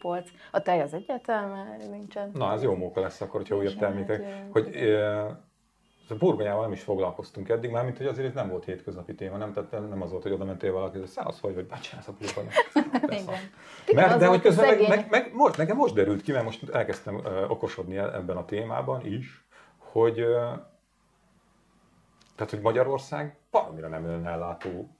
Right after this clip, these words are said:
Speaker 2: például krumpliban
Speaker 1: Ja,
Speaker 2: sem.
Speaker 1: nem.
Speaker 2: Tehát én
Speaker 3: Meg tojásból sem.
Speaker 2: az én fejemből nem sikerült kiverni ezt a agráripari állam <laughs> ezért, amit még a Kádár rendszerbe belevertek, de, de, de teljesen félre gondoltam ezt, hogy, hogy, ö,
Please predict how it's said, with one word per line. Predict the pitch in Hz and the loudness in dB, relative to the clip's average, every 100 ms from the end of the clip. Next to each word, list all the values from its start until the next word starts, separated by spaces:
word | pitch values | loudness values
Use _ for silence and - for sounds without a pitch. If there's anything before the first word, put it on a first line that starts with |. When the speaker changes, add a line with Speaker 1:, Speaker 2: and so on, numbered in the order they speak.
| _ _ _ | _ _ _
Speaker 2:
például | - 87 90 | -2 -2 -2
krumpliban | 87 90 82 85 90 | -4 -8 -6 -6 -6
Speaker 1:
Ja, | 87 | -4
Speaker 2:
sem. | - | -2
Speaker 1:
nem. | 233 180 147 | -2 -4 -8
Speaker 2:
Tehát | 190 | -4
én | 180 | -2
Speaker 3:
Meg | 208 202 | -4 -6
tojásból | 226 190 185 190 196 196 | -4 -4 -4 -6 -6 -6
sem. | 196 - 196 180 | -6 -8 -8 -4
Speaker 2:
az | 180 | 0
én | 190 | 2
fejemből | 170 170 147 | 4 4 6
nem | 160 156 | 6 6
sikerült | - 123 104 | 4 6 6
kiverni | - 107 95 95 | 6 6 6 6
ezt | 95 - | -2 0
a | 101 95 98 | 0 2 4
agráripari | 104 101 90 98 101 101 | 6 6 4 4 2 4
állam | 101 104 107 - - | 2 4 4 2 4
<laughs> | |
ezért, | 165 151 - 156 | 6 8 8 6
amit | 117 117 - | 6 4 6
még | 117 | 6
a | - - - - | 4 0 -12 4
Kádár | - - 120 151 | 8 10 10 8
rendszerbe | 139 113 - 101 | 8 6 2 2
belevertek, | 98 139 160 165 160 147 - - | 4 4 4 2 0 -2 -4 0
de, | 113 160 | 4 6
de, | 147 180 165 - | 6 4 2 -6
de | 175 | -4
teljesen | - 339 - 87 | 0 -2 -2 -6
félre | - 95 85 | 0 0 2
gondoltam | 85 87 90 90 | -2 0 -2 -2
ezt, | 90 85 | -6 -2
hogy, | 95 87 - - - _ | -2 -2 -6 -20 -20 _
hogy, | - 92 87 | -4 -4 0
ö, | 92 90 92 92 | -2 -2 -4 -8